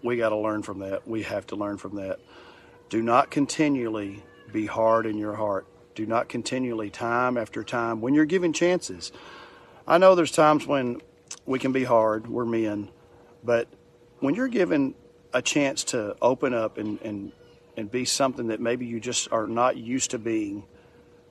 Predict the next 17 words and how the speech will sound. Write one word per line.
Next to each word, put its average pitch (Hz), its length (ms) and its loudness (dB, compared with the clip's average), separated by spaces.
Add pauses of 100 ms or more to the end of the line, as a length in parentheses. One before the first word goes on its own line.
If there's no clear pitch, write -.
try 185 320 6
it. - 100 -6 (100)
I 110 80 0
promise 165 480 6
you, 113 120 -2
it's, - 280 -6
it's - 160 -6
not 165 160 8
a 123 40 4
bad 113 340 4
thing. 90 220 -8
It's - 120 -10
not 131 160 2
a 113 40 0
bad 113 360 0
thing 110 280 -2
to 95 360 -10